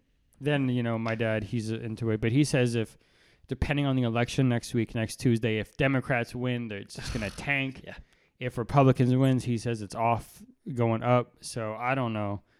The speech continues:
Speaker 1: I'm just gonna hold.
Speaker 2: And Georgia's a big key state.
Speaker 1: Yeah.
Speaker 2: I mean, they were talking about it on, like, Fallon and stuff. It's like they're talking about this specific election. Yeah.
Speaker 1: Yeah. Tuesday is election day, so we're, we're, we're gonna feel it either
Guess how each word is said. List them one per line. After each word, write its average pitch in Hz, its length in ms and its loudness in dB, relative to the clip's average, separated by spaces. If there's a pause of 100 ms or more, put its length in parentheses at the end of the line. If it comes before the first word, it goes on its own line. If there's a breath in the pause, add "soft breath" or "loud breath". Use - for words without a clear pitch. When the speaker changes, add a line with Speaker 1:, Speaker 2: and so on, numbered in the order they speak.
(360)
Speaker 1:
I'm 131 80 -2
just 135 160 0
gonna 117 180 -4
hold. 107 420 -4 (180)
Speaker 2:
And 120 160 -4
Georgia's 135 340 4
a 110 80 -2
big 110 380 0 (640)
key 123 220 -4
state. 120 400 -2
Speaker 1:
Yeah. 113 420 4
Speaker 2:
I 117 60 -2
mean, 123 120 0
they 127 80 4
were 135 80 4
talking 127 280 2
about 113 160 2
it 107 80 0
on, 104 120 -2
like, 101 180 -6
Fallon 117 520 -2
and 90 120 -12
stuff. - 360 -12
It's - 280 -14 (440)
like 107 160 -10
they're 113 100 -4
talking 139 360 6
about 113 180 -2
this 117 160 2
specific 113 420 -6
election. 104 400 -6 (1080)
Yeah. 98 180 -4 (300)
Speaker 1:
Yeah. 107 240 -8 (220)
Tuesday 175 460 6
is 127 100 4
election 113 380 -4
day, 104 160 -4
so 107 420 -2 (300)
we're, 147 400 4
we're, 143 400 2
we're 139 160 -2
gonna 120 160 -2
feel 107 320 -6
it 98 100 -4
either 101 380 -4